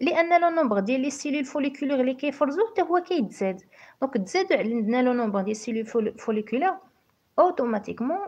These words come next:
لو، لو، لو طو ديال، لو طو ديال، ديال الاستروجين غا-، غيتزاد. امتى كيوصل ل-، ل-، ل-، القمه ديالو؟ كيوصلها في... في النهار ديال لو، لوفيلاسيون. لان هنا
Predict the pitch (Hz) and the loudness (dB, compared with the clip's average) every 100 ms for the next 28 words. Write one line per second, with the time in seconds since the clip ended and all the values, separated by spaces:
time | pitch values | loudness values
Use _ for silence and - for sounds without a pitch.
0 | - 202 196 - 196 - 190 190 196 302 | -4 -4 -4 -6 -4 -4 -4 -4 -4 -4
1 | 247 190 220 202 190 - _ _ _ _ | -2 2 2 2 -2 -12 _ _ _ _
2 | _ _ _ _ _ _ - - - - | _ _ _ _ _ _ -20 -20 -20 -4
3 | 220 220 262 202 220 220 - 196 220 208 | -2 0 -2 4 4 4 -2 0 2 2
4 | - - - 190 220 - 226 226 294 262 | -2 -6 -8 -8 -8 -6 -2 -2 -2 0
5 | 262 349 - _ 247 214 202 - 180 269 | -2 -2 -8 _ -8 -6 -6 -8 -6 -2
6 | 302 392 370 330 - 311 294 240 240 233 | -2 0 -2 -4 -4 -2 0 0 -2 0
7 | 233 - - - _ _ - 208 208 - | -2 -4 -20 -20 _ _ -8 -4 -4 -4
8 | 202 180 202 214 262 247 214 190 185 175 | -6 -6 -8 -4 0 2 0 -2 -4 -4
9 | - 233 220 - 226 254 - - - - | -6 -4 -4 -4 -4 -4 -6 -12 -20 -16
10 | - 220 202 233 294 202 220 254 240 311 | -6 -4 -2 -2 -2 -2 -2 -2 -2 -6
11 | - _ _ _ _ - 226 202 208 196 | -10 _ _ _ _ -6 -4 -2 -4 -4
12 | - 202 196 _ _ _ _ _ - - | -10 -18 -18 _ _ _ _ _ -16 -8
13 | 202 196 185 247 | -4 -4 -2 -4